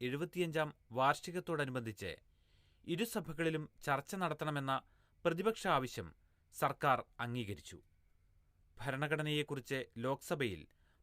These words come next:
പതിമൂന്ന്, പതിനാല് തീയതികളിലും രാജ്യസഭയിൽ പതിനാറ്, പതിനേഴ്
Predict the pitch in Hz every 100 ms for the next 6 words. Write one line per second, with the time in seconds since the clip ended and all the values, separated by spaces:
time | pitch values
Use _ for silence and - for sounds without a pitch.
0 | - 156 165 202 202 185 - _ - 139
1 | 170 196 180 175 151 143 123 110 87 80
2 | _ _ _ _ _ - 160 190 202 226
3 | 190 - 160 156 - - - 156 156 202
4 | 214 180 165 - - 156 160 196 208